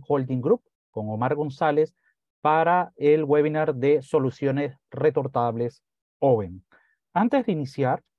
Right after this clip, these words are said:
queremos hacer una presentación de Omar. Omar es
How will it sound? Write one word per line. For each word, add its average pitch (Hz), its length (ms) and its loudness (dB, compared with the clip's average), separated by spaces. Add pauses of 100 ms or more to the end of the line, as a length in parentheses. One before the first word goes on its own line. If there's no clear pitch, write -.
(120)
queremos 123 360 -2
hacer 135 280 -4
una 147 540 -2
presentación 135 840 -6
de 135 60 0
Omar. 156 340 -2
Omar 156 280 0
es - 220 -4